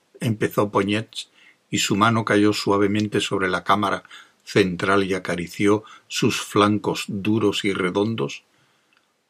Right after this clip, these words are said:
"puedo convertir el hierro que usted desprecia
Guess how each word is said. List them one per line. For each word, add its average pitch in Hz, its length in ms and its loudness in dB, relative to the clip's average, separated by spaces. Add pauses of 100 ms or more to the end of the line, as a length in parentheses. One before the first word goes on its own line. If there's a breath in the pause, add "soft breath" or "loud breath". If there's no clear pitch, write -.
(140)
"puedo 160 320 8
convertir 139 520 4
el 107 140 4
hierro 117 400 4
que 113 100 -2
usted 113 260 -2
desprecia 165 880 0